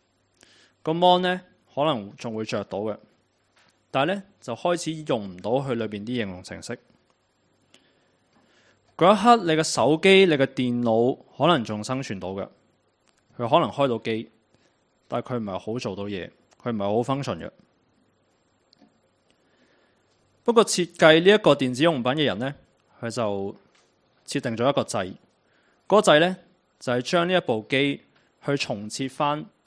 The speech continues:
成為恢復返呢一個原廠設定。為咗呢，要清理呢一部機裏邊所有嘅東西，包括係嗰一啲讓部機病咗嘅病毒，讓部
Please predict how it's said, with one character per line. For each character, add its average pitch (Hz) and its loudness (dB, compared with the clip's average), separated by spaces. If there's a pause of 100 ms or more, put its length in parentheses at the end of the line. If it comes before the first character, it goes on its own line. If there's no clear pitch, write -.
(580)
成 123 -6
為 113 0
恢 175 0
復 156 0
返 151 2
呢 151 -4
一 151 0
個 127 -2
原 107 -6
廠 107 -6
設 117 -8
定。 98 -12 (1000)
為 139 2
咗 143 4
呢， 202 0 (120)
要 143 -4
清 180 -8
理 104 -6 (280)
呢 160 -2
一 - 2
部 117 -4
機 135 -2
裏 131 0
邊 101 -10
所 101 -6
有 117 -4
嘅 104 -10
東 110 -6
西， 110 -10 (600)
包 139 2
括 127 -6 (480)
係 104 -8
嗰 110 -6
一 - -10
啲 127 -6 (580)
讓 110 -6
部 107 -6
機 131 -2
病 101 -6
咗 104 -6
嘅 110 -6
病 90 -10
毒， 90 -12 (840)
讓 107 -8
部 101 -6